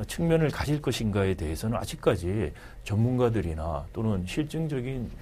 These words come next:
그런 증거들이 없습니다. 이게, 어, 많은 이제 추측들을 하고는 있는데, 어, 실제로 이제 어느 정도 우리가, 어, 우려할 만한, 그리고, 어, 현재 사건에서, 어, 적시성을 가지는 것인가,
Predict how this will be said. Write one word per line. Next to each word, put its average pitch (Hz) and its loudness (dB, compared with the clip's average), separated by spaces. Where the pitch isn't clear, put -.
그런 113 -2
증거들이 135 0
없습니다. 76 -6
이게, 107 0
어, 90 0
많은 139 6
이제 127 4
추측들을 - 0
하고는 131 0
있는데, 101 2
어, 87 -2
실제로 160 0
이제 131 2
어느 123 4
정도 135 4
우리가, 90 2
어, 82 -4
우려할 131 8
만한, 82 0
그리고, 113 0
어, 87 -4
현재 123 2
사건에서, 110 2
어, 78 -2
적시성을 120 0
가지는 110 2
것인가, 90 0